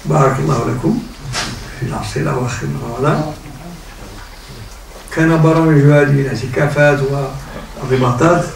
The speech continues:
هي الذكر والصلاة على النبي، ولكن يستمر، لكن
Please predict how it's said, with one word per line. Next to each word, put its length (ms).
هي 160
الذكر 400
والصلاة 640
على 180
النبي، 80
ولكن 480
يستمر، 480
لكن 420